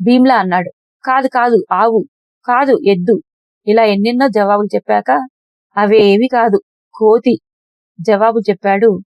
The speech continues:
హాతీరాం. అతను ఏదో పొడుపు కథ వేయడం, పిల్లలు జవాబు చెప్పలేకపోవడం మామూలే. అలా ఓడిపోయిన పిల్లలు డాన్స్ చెయ్యాలి. తన పిల్లలను పొట్ట కింద కూకోబెట్టుకుని దూకే జంతువేది? మళ్ళీ ప్రశ్న. "ఓ, నాకు తెలుసు,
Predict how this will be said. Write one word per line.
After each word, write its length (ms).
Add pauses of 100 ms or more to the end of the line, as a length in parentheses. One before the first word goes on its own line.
హాతీరాం. 420 (680)
అతను 220
ఏదో 320
పొడుపు 300
కథ 180
వేయడం, 400 (560)
పిల్లలు 260
జవాబు 420
చెప్పలేకపోవడం 680
మామూలే. 460 (540)
అలా 160
ఓడిపోయిన 540
పిల్లలు 360
డాన్స్ 440
చెయ్యాలి. 340 (680)
తన 100
పిల్లలను 640
పొట్ట 160
కింద 200
కూకోబెట్టుకుని 760
దూకే 300
జంతువేది? 640 (480)
మళ్ళీ 280
ప్రశ్న. 400 (480)
"ఓ, 180
నాకు 180
తెలుసు, 500